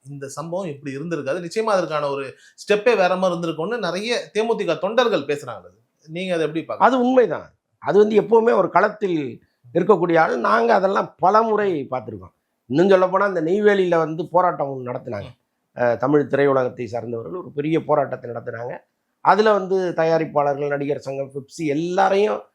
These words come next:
Speaker 2: சேர்த்து இங்கேருந்து ஒரு நூத்தி அறுபது பஸ்ல நெய்வேலிக்கு போனோம். அப்ப பத்திரிகையாளர்களும் அவங்க கூட போனோம். அப்ப வந்து விஜயகாந்த் நடந்துகிட்ட அந்த விதம், அந்த, அந்த கூட்டத்தை ஹேண்டில் பண்ணது, அதெல்லாம் நாம பார்த்திருக்கோம். பல விஷயங்கள்ல நம்ம பார்த்திருக்கோம். அது எப்படி அவர் ஆர்கனைஸ் பண்ணுவாருன்ட்டு.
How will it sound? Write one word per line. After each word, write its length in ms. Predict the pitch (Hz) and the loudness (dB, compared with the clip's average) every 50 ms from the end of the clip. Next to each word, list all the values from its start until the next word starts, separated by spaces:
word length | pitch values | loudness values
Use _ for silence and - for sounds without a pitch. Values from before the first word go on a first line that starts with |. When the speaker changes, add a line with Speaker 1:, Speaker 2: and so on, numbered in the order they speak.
| _ _ | _ _
Speaker 2:
சேர்த்து 340 | _ - 185 190 165 156 226 | _ 2 2 2 4 2 0
இங்கேருந்து 300 | 226 202 196 202 214 226 | 4 4 4 6 6 6
ஒரு 140 | 214 196 180 | 6 6 4
நூத்தி 280 | 185 196 302 262 - 254 | 4 2 2 0 2 4
அறுபது 320 | 240 214 190 180 165 151 | 4 4 4 4 0 0
பஸ்ல 420 | 143 156 156 151 202 202 190 220 214 220 _ _ _ _ _ _ - 180 | -2 -2 -4 -2 -2 0 0 0 -2 -4 _ _ _ _ _ _ 6 6
நெய்வேலிக்கு 420 | 233 262 247 233 202 180 147 147 110 | 6 6 4 0 0 0 -6 -8 -8
போனோம். 240 | 127 139 127 107 - _ _ _ _ _ _ - | -6 -8 -8 -8 -12 _ _ _ _ _ _ -4
அப்ப 300 | - 190 247 233 185 202 | 0 2 2 4 4 2
பத்திரிகையாளர்களும் 960 | 160 165 214 202 202 196 190 185 175 165 175 185 180 175 165 151 135 131 - - | 2 2 2 4 4 4 4 4 0 0 -4 -4 -4 -4 -6 -6 -8 -10 -10 -4
அவங்க 260 | - 143 151 151 143 131 | -2 0 2 2 0 0
கூட 140 | 156 156 147 | 2 0 0
போனோம். 280 | - 127 123 110 98 - | -2 -2 -8 -8 -8 -12
அப்ப 360 | - 131 - _ - - 247 233 | -12 -14 -14 _ 0 2 2 2
வந்து 520 | 220 196 180 170 175 175 - - _ _ _ _ _ _ _ - | 2 0 -2 -4 -4 -4 -6 -8 _ _ _ _ _ _ _ 0
விஜயகாந்த் 520 | 160 175 214 226 220 208 202 190 180 175 | 4 6 6 6 6 4 2 2 0 -2
நடந்துகிட்ட 500 | 165 156 156 175 180 175 175 165 156 139 | -4 0 0 -2 -2 -2 -4 -4 -2 0
அந்த 240 | 151 143 139 131 135 | -2 -2 0 -2 -2
விதம், 320 | 131 127 135 143 143 143 139 | -2 -2 0 0 0 0 -2
அந்த, 240 | 127 123 120 127 | -6 -6 -6 -8
அந்த 180 | 123 131 123 123 | -8 -6 -8 -8
கூட்டத்தை 560 | 113 - 208 202 - - 180 - 165 156 131 117 | -8 -6 -8 -6 -2 -2 -2 2 2 0 0 0
ஹேண்டில் 280 | 147 160 160 156 143 117 | -4 -6 -4 -6 -6 -6
பண்ணது, 360 | 127 123 120 120 113 113 117 117 _ _ _ _ _ _ - | -8 -8 -6 -8 -8 -10 -12 -16 _ _ _ _ _ _ -4
அதெல்லாம் 560 | 175 196 - 277 285 285 262 214 185 170 151 | 0 2 4 4 4 4 4 2 0 0 -2
நாம 340 | 151 135 131 131 123 117 107 98 101 - | -6 -8 -10 -10 -12 -14 -14 -12 -4 -4
பார்த்திருக்கோம். 420 | 160 170 - 92 87 82 - _ _ _ _ _ _ _ _ _ _ _ | -4 -2 -2 -6 -10 -10 -14 _ _ _ _ _ _ _ _ _ _ _
பல 260 | - 147 170 220 277 277 | 0 2 4 4 4 2
விஷயங்கள்ல 480 | 269 - - 294 285 269 269 254 233 | 0 -2 -2 0 2 2 2 2 4
நம்ம 240 | 208 196 180 165 - | 2 2 0 0 -2
பார்த்திருக்கோம். 420 | - 147 143 127 123 113 101 - _ | -2 -2 -2 -4 -8 -10 -12 -16 _
அது 140 | - 117 120 | -10 -6 -4
எப்படி 260 | 135 147 143 196 190 | -4 -2 0 2 2
அவர் 140 | 175 151 139 | 4 4 2
ஆர்கனைஸ் 460 | 131 131 151 160 156 147 131 - - | 2 2 0 0 0 -2 -4 -4 -8
பண்ணுவாருன்ட்டு. 520 | 120 117 117 113 107 101 98 90 85 _ | -14 -10 -10 -10 -10 -12 -14 -18 -20 _